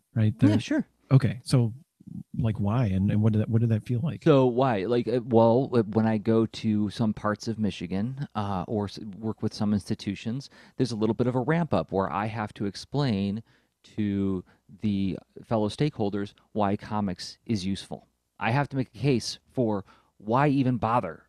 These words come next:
Speaker 2: with this comics jazz. Um, and there is, you know, some historical baggage that it carries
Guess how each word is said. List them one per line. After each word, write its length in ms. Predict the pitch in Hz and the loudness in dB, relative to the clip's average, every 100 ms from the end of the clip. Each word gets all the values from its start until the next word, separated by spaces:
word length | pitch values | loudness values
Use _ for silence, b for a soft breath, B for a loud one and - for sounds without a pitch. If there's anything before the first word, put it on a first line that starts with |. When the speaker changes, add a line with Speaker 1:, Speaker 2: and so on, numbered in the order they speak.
| _ | _
Speaker 2:
with 160 | 98 | -8
this 160 | - 82 | -6 -10
comics 400 | - 95 87 - | -10 -10 -10 -12
jazz. 440 | - 85 - - - _ _ _ - | -12 -12 -14 -20 -20 _ _ _ -8
Um, 380 | 107 95 92 82 | -6 -4 -6 -6
and 420 | 120 113 104 110 - | -2 0 0 -4 -4
there 240 | 113 107 107 | -2 0 0
is, 400 | 110 104 - - | 0 0 -2 -10
you 140 | 107 | -6
know, 140 | 123 127 | -4 -2
some 180 | - | 0
historical 500 | 127 135 - 110 117 | 0 0 2 2 2
baggage 440 | 131 113 147 135 98 | 0 0 2 0 0
that 120 | 92 | -2
it 100 | 80 | -4
carries 440 | - 98 101 101 | -4 -4 -4 -4